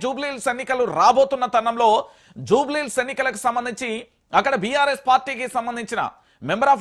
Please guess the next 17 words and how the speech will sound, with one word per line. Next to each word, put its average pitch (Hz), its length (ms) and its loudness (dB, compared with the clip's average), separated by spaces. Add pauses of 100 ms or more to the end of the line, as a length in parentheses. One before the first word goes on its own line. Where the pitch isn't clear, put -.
legislative 254 600 -2
assembly 247 320 -4 (100)
సభ్యుడు 247 280 0 (100)
మాగంటి 269 380 2 (120)
గోపీనాథ్ 294 520 2 (100)
మరణం 247 300 0 (420)
ఆ - 20 6 (220)
స్థానంలో 254 440 0 (360)
ఉప 175 160 -4
ఎన్నిక 226 260 -2
రాబోతోంది. 180 420 -2 (440)
ఆ 156 60 10 (120)
ఉప 185 100 -8 (100)
ఎన్నిక 285 260 -4
మీద 277 180 0
అన్ని 247 220 -2
రాజకీయ 262 320 2